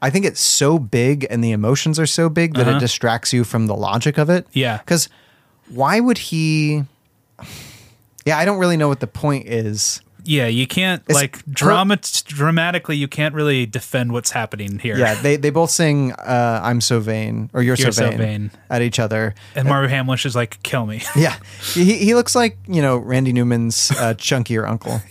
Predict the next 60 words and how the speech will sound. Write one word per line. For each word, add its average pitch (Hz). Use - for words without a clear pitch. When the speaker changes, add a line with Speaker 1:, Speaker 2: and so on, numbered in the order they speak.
Speaker 2:
Yeah. 247
Speaker 1:
But 220
they 208
go 202
argue 165
outside, 123
and 151
I 175
really 208
like 185
their 165
argument. 160
Speaker 2:
Mm-hmm. 190
Speaker 1:
Yeah. 147
Speaker 2:
And 165
they're 180
like, 180
"Please 240
don't 247
leave 226
with 220
the 202
diamonds." 240
Speaker 1:
Yeah. 123
Speaker 2:
'Cause -
she's 127
Speaker 1:
Yeah. 123
Speaker 2:
wearing 123
really 123
nice 113
Speaker 1:
Yeah. 123
Speaker 2:
diamonds. 117
She 302
has 320
a 226
good 160
line. 120
What 156
does 175
she -
say? 113
She's -
like, 120
"You 156
can't 175
lose 127
me 117
'cause 110
you 113
never 117
had 107
me, 104
baby." 101
Speaker 1:
Yeah. 113
Speaker 2:
Is 113
that 156
what 185
she -
says? 190
Speaker 1:
Yeah. 143